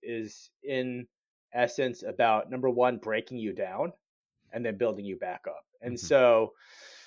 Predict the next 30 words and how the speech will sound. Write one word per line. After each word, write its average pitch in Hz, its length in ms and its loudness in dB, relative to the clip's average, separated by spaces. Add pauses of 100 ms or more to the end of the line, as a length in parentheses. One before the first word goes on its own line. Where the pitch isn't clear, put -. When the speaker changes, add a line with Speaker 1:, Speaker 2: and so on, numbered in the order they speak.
(460)
Speaker 1:
it 156 120 4
goes 185 240 12
everything 160 480 8
from 131 500 8 (380)
you 131 200 2
don't 170 220 8
have 131 240 10
your 123 140 6
own 107 160 0
clothes, 175 720 6 (160)
you 120 300 -2
shave 113 360 0
your 92 180 -6
head, 143 640 8 (380)
no 131 200 4
one 131 420 4
cares 127 420 4
who 127 200 -4
you 110 320 0
are 110 260 2
anymore, 95 640 -6 (180)
essentially. 107 680 -4
Speaker 2:
Mm-hmm. 98 220 -14 (360)
Speaker 1:
And 135 440 4
let's 147 260 8
build 147 280 6
you 123 160 4
up 127 240 4
to 120 280 0
become 113 600 -2